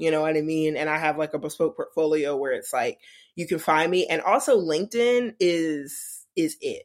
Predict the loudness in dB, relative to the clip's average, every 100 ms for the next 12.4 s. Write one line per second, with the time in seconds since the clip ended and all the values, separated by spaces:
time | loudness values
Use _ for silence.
0 | _ _ -2 0 2 0 0 0 0 0
1 | 0 -2 0 0 -2 -4 -4 -4 -6 -8
2 | -8 -8 -8 -8 -6 -8 -6 -6 -6 -14
3 | -12 -2 0 0 -2 -2 -4 -2 -4 -6
4 | -12 -20 -20 _ 4 6 6 4 6 6
5 | 8 6 6 2 4 2 2 -2 0 0
6 | 0 0 0 0 2 4 2 0 -4 0
7 | 2 0 -2 -6 -2 0 -2 -6 _ 2
8 | 2 2 0 0 -2 -4 -6 -4 -6 -6
9 | 0 0 2 2 4 8 8 8 6 8
10 | 6 2 -6 2 2 4 0 0 0 -2
11 | -4 -6 -6 -6 -6 -2 -2 2 2 2
12 | -2 0 0 0